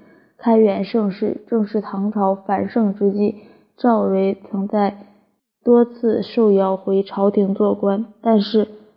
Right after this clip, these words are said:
年过半百的赵叡已经自由闲散惯了，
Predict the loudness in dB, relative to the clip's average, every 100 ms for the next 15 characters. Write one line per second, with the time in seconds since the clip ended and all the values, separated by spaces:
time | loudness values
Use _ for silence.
0 | _ 0 0 2 2 0 -4 -4 -4 -4
1 | -6 -4 -4 -2 -2 -4 -6 -10 -4 -2
2 | -2 -2 2 4 4 0 -2 -2 0 -2
3 | -4 -6 _ _ -2 0 0